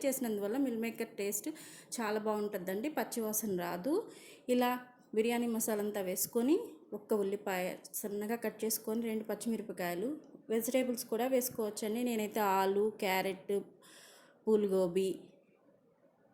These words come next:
ఇవన్నీ వేసానండి, చిన్న చిన్న ముక్కలు కట్ చేసి. చూడండి, ఒక్క టమాటా, అల్లం వెల్లుల్లి పేస్ట్ మిక్సీ పట్టుకొని ఆ పేస్ట్ వేసేసుకొని మంచిగా ఫ్రై అయిన తర్వాత ఒక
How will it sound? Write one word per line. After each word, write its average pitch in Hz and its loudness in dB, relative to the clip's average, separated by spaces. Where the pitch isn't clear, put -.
ఇవన్నీ 226 2
వేసానండి, 233 2
చిన్న 240 2
చిన్న 233 0
ముక్కలు 220 0
కట్ 208 -2
చేసి. 226 4
చూడండి, 277 4
ఒక్క 277 -4
టమాటా, 240 2
అల్లం 247 6
వెల్లుల్లి 240 6
పేస్ట్ 214 2
మిక్సీ 208 0
పట్టుకొని 240 2
ఆ 247 4
పేస్ట్ 226 4
వేసేసుకొని 240 0
మంచిగా 233 0
ఫ్రై 214 0
అయిన 190 -2
తర్వాత 175 -4
ఒక 220 -6